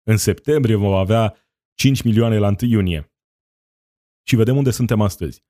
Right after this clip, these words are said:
Suntem la coada clasamentului. Iar premierul Florin Câțu chiar are un talent special din punctul acesta de vedere, pentru că are capacitatea asta de a ne prezenta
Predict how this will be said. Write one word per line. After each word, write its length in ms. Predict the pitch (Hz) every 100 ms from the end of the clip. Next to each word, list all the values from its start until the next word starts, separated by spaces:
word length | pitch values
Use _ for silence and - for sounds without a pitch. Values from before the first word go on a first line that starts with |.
| _ _ _ _ _ _ _ _ _
Suntem 320 | 143 135 127
la 120 | 113
coada 420 | 101 - 139 151 135
clasamentului. 800 | 123 - 113 104 90 76 50 - _ _ _ _ _ _ _ _ _ -
Iar 160 | 104 95
premierul 460 | - 90 95 139
Florin 280 | 110 104 110
Câțu 240 | 101 110 101
chiar 200 | 120 113
are 200 | 107 104
un 220 | 98 95
talent 440 | - 101 95 117
special 420 | 104 98 - 120
din 140 | 101 90
punctul 260 | 101 95
acesta 280 | 90 95 -
de 80 | 92
vedere, 400 | 87 87 80 67 _ _ _ _
pentru 220 | - 101
că 300 | 98 104 101 -
are 180 | 135 139
capacitatea 720 | 110 113 98 107 135 107 101
asta 200 | 90 87
de 100 | 95
a 40 |
ne 420 | 98 95 95 95 - _ _ _ _ _ _ _ _ _
prezenta 880 | - 104 101 98 120 127 127 98